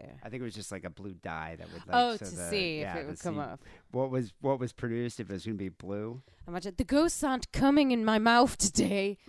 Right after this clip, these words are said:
Speaker 2: I can't do it. No ghosts come for you."
Speaker 1: It's a Smurf ectoplasm.
Speaker 2: <laughs>
Speaker 1: Um, there's an attempt to X-ray Duncan after a controlled seance one time. So Harry Price, the paranormal researcher, wanted to X-ray her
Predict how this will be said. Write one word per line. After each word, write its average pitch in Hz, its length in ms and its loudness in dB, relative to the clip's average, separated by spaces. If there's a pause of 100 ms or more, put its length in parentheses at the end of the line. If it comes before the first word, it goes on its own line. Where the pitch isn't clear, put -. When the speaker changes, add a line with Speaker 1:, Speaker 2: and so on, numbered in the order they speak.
(180)
Speaker 2:
I 202 80 -10
can't 262 400 2
do 277 240 2
it. 165 240 -6 (120)
No 240 220 2
ghosts 269 360 0
come 190 260 -6
for 170 120 -8
you." 151 540 -8
Speaker 1:
It's - 140 -8
a 175 40 2
Smurf 190 580 -4
ectoplasm. 104 920 -4
Speaker 2:
<laughs> 330 40 -6 (1000)
Speaker 1:
Um, 139 480 0
there's 156 240 6
an 165 60 4
attempt 156 420 -2
to - 180 -2
X-ray 127 380 -4
Duncan 90 640 -10 (200)
after 113 280 -6
a 101 60 -6
controlled 110 500 -8
seance - 720 -14 (260)
one 98 160 -12
time. 87 160 -10
So 123 220 -8 (180)
Harry 135 240 0
Price, 123 640 -4
the - 80 -16
paranormal 113 540 -2
researcher, 123 580 -4
wanted 101 260 -4
to 107 80 -4
X-ray 92 400 -6
her 73 280 -12